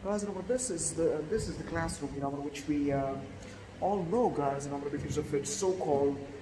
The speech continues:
presence, guys, you know, in our lives or our, uh, times and hours at the Aerospace Engineering Academy in Exeter. This is the colony, guys, the same old colony, you know, which you might want to see.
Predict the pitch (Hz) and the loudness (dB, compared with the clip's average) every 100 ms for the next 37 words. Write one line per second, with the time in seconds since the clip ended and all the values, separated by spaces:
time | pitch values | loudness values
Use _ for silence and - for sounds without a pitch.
0 | - - 202 175 143 - 147 143 139 143 | -8 0 2 2 0 0 0 -2 -2 -2
1 | 143 143 139 139 156 156 131 135 - - | 0 2 2 0 0 2 2 2 -2 -6
2 | - - 143 139 139 139 131 131 - - | -4 0 2 4 2 -2 -4 -6 -10 -12
3 | - - 190 185 - 147 175 156 139 - | -14 -8 -6 -4 -2 0 0 2 0 0
4 | 135 135 127 160 147 - 160 151 - - | -4 -6 -4 -2 -2 -2 -2 -2 -2 -4
5 | 156 147 156 156 139 135 - 160 139 131 | -6 -4 -2 -2 -4 -6 -6 -6 -6 -6
6 | 139 - - 120 - - - - - - | -8 -8 -10 -10 -12 -16 -16 -14 -14 -14
7 | - - - - - - - - 214 - | -14 -14 -14 -14 -14 -16 -14 -12 -10 -8
8 | 139 147 - 185 160 139 123 123 123 127 | -8 -8 -8 -8 -8 -8 -10 -10 -8 -8
9 | 120 123 - - 143 123 120 - 135 127 | -10 -12 -12 -10 -8 -8 -8 -10 -8 -8
10 | 123 123 123 - 143 127 - 131 - 131 | -8 -10 -12 -8 -6 -6 -6 -8 -8 -6
11 | 127 127 127 - | -6 -6 -8 -6